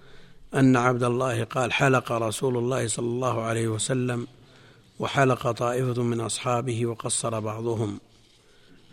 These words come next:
قال عبد الله: إن رسول الله صلى الله عليه وسلم قال: رحم الله المحلقين مرة أو مرتين، ثم قال: والمقصرين"، يعني دعا للمحلقين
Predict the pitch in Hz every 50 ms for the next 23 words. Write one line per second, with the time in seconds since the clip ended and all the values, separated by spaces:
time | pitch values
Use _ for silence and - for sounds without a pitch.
0 | - - - - 151 147 139 131 135 127 127 127 127 131 131 123 123 120 120 117
1 | 117 107 104 - 135 120 117 117 120 127 120 110 107 113 113 107 - 131 123 123
2 | 117 117 110 - - 127 123 127 135 139 147 156 165 - - - - - - -
3 | - - - - 139 135 123 - 139 127 120 120 117 117 113 117 127 131 120 110
4 | 117 117 117 113 104 - - 120 117 113 113 113 113 - 131 123 120 113 110 110
5 | 110 110 - - - - - - - - - - - - - - - _ _ _
6 | _ _ _ _ _ _ _ - 127 123 120 123 127 123 - - 120 117 117 113
7 | 117 117 113 110 113 107 104 - 135 123 127 123 117 113 - - - - - -
8 | - - - _ _ _ _ - _ _ _ _ _ _ _ _ _ _ - -
9 | - - - - 139 127 120 117 113 - - 123 117 123 127 131 127 123 127 127
10 | 123 113 - - 117 110 - - - 113 110 113 107 98 98 107 - - - -
11 | - - - _ _ _ _ _ - - - _ _ _ - 113 113 117 120 120
12 | 135 123 123 120 117 117 117 117 113 107 - - 120 110 113 117 117 - 127 127
13 | 120 117 110 110